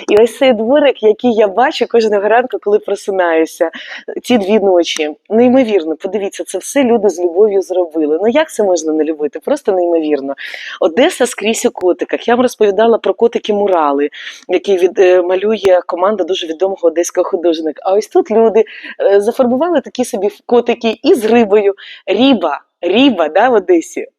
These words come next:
От, отак от. Такі сходи ведуть на другий поверх. Коли я зранку просинаюся, а тут чутно все повністю, повністю, повністю. Тому я через своє віконечко зараз покажу, де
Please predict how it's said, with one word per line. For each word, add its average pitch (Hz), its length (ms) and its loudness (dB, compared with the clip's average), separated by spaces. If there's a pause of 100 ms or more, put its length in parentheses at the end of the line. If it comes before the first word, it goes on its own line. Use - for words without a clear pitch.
(120)
От, - 180 -4
отак 180 400 -2
от. 143 100 -2 (480)
Такі 226 260 0
сходи 208 420 0
ведуть 190 340 -2
на 190 100 0
другий 214 380 -2
поверх. 160 460 -2 (300)
Коли 214 200 4
я 247 80 4
зранку 226 360 -2
просинаюся, 262 800 0
а 180 80 -4
тут 240 240 -6
чутно 277 420 2
все 196 220 -2
повністю, 294 720 0
повністю, 233 540 -2
повністю. 170 580 -2 (360)
Тому 240 240 4
я 240 240 2
через 233 320 0
своє 220 220 2
віконечко 277 540 -2
зараз 190 240 0
покажу, 202 400 -2
де 247 220 2